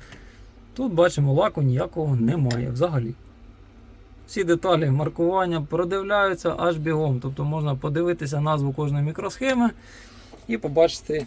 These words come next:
її назву. Тут же так уже просто не подивишся. Тут лак треба буде знімати. Ну, для захисту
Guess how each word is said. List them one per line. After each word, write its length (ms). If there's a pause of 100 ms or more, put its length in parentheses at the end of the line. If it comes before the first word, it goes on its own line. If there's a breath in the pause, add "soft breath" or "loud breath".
(160)
її 320 (760 loud breath)
назву. 560 (220)
Тут 200
же 240 (360)
так 240
уже 420
просто 360
не 140
подивишся. 640
Тут 220
лак 260
треба 240
буде 280
знімати. 520
Ну, 280 (720)
для 220
захисту 600